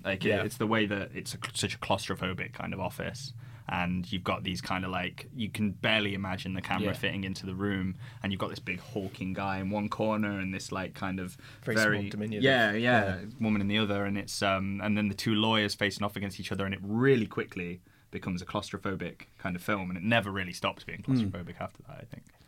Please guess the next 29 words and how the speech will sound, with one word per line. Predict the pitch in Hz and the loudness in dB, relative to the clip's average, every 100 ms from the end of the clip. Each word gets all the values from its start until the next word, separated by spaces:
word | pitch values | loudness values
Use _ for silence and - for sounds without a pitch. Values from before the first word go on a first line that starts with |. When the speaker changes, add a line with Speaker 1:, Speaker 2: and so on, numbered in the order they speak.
| - - | -6 2
Speaker 2:
It | |
Speaker 3:
Yeah. | 143 | 2
Speaker 2:
never | 156 | 4
feels | 139 143 | 2 4
like | 110 | 2
the | - | 0
camera, | - 95 92 | -2 -2 0
like, | 92 90 | -2 -4
pulls | - 107 | -2 0
away | 90 98 104 | 0 0 0
from | - 98 | -2 -4
them. | 101 - - | -4 -6 -6
Speaker 1:
No. | 107 98 - - - | -4 -4 -8 -20 -8
Speaker 2:
It | 113 95 | -4 -2
just | 110 - | -2 2
kind | 113 104 | 0 2
of, | 104 | 0
it | - | -2
feels | - - 131 110 | -2 2 2 4
like | 101 104 | 2 0
it's | 95 | -4
just | - | -2
locked | 104 101 - - | 2 2 2 0
in, | 101 92 90 | 0 0 0
and | 104 101 | 0 0
it | |
Speaker 1:
Mm. | 95 | 0
Speaker 2:
just | - | 0
stays | - - 113 101 87 - | 0 2 2 2 0 -6